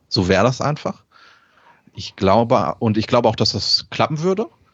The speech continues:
Ich glaube aber, dass ich dann auch noch mal eine längere Pause machen müsste wegen Verletzungen, die ich dann provoziere. Und ich nehme mir jetzt lieber zwei Monate Zeit, um wieder auf mein ursprüngliches Niveau zu kommen, als, ähm, vielleicht fünf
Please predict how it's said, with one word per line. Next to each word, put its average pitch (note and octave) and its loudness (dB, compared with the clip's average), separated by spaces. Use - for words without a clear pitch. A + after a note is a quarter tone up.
Ich - -8
glaube A#2+ 0
aber, B2 0
dass A2 -4
ich - -8
dann A#2 0
auch C3 0
noch B2+ -6
mal A#2 -4
eine A2 -2
längere A2 -2
Pause C3 -2
machen G2 -6
müsste G2+ -2
wegen G2 -2
Verletzungen, G#2+ 0
die F#2 -6
ich F2 -8
dann F#2+ -2
provoziere. G2+ -2
Und F#2 -2
ich - -8
nehme A#2 4
mir G#2+ 6
jetzt F#2+ -2
lieber G2 2
zwei G#2+ 0
Monate A2 2
Zeit, - -2
um G2+ -4
wieder G2 0
auf - -4
mein G2 0
ursprüngliches G2+ -2
Niveau G2 0
zu - -4
kommen, B2+ 2
als, G2+ 2
ähm, F#2+ 0
vielleicht F#2+ 2
fünf A#2 2